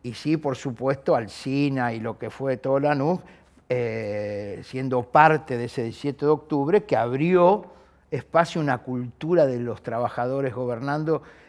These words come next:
y de manera distinta. Eso está en Lanús, se palpa en Lanús. Y eso va a derrotar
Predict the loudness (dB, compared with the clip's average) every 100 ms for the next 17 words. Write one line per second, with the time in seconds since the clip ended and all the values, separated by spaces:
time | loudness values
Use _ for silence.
0 | _ -8 -4 -2 0 0 4 2 2 -8
1 | -12 -12 -12 -16 -18 -16 -8 -6 -4 -4
2 | -4 -4 -4 -10 -14 -20 -20 _ _ _
3 | -6 -2 2 2 2 -8 -12 -12 -14 -18
4 | _ -20 _ 0 0 2 0 4 4 4
5 | 2 -2 2 2 0